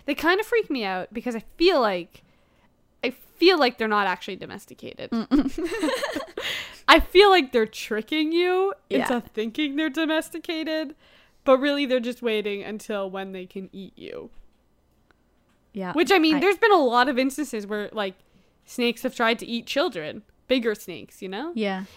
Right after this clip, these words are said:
Speaker 1: And, like, apparently, like, some people think it's, like, snakes cuddling with you, but apparently when they're, like, laying straight out beside you, they're measuring to see how,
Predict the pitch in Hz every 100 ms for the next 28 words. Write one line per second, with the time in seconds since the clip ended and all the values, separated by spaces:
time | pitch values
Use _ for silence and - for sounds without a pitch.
0 | - 294 320 294 294 320 349 359 226 185
1 | 202 - - - - 247 247 - - 285
2 | 311 311 277 285 269 254 240 - 240 226
3 | - 208 208 262 294 311 311 339 311 233
4 | - 226 262 254 262 240 240 233 220 220
5 | - 226 220 226 240 233 - 220 202 190
6 | 214 220 214 185 190 214 277 247 220 214
7 | 208 226 220 202 196 214 - 208 190 196
8 | _ _ _ _ _ 247 220 208 -